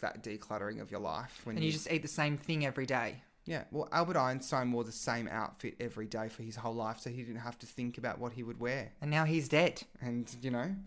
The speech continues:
Speaker 1: he's obviously famous.
Speaker 2: <laughs> Well.
Speaker 1: So he still gets a mention how many years later, so he
Speaker 2: Yeah.
Speaker 1: obviously did something right.
Speaker 2: Well, you know,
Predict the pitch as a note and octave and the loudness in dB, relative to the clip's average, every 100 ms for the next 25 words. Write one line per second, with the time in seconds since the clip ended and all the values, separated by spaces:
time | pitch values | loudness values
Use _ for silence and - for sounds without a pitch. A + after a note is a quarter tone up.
0 | - - - D3+ D3 - C3 B2 - A#2+ | -6 -4 2 2 2 -4 -4 -4 -2 -2
1 | - A#2+ D#3+ G3 - - - - - G3 | 0 0 2 0 -2 -6 -6 2 8 10
2 | - F3 F#3+ D3 C#3+ D3 C#3 E3 A3+ D#4 | 10 8 6 6 8 8 8 4 0 -4
3 | D#4 E3 E3 E3+ D#3 D3 C#3 C#3+ D3 E3+ | 6 8 8 8 8 8 6 6 6 6
4 | D3+ C#3+ C3+ C#3 C3 C3+ C#3 E3 E3 E3+ | 8 6 4 2 4 6 6 6 4 6
5 | D#3 C#3+ D3 C#3+ C3+ C#3+ C#3+ C#3 B2 E3+ | 6 6 4 4 2 2 4 4 4 2
6 | - - - C#3 D#2 C2+ C3+ - - - | -4 -14 -8 -4 -4 -4 -10 -16 -20 -14
7 | - C2+ | -10 -8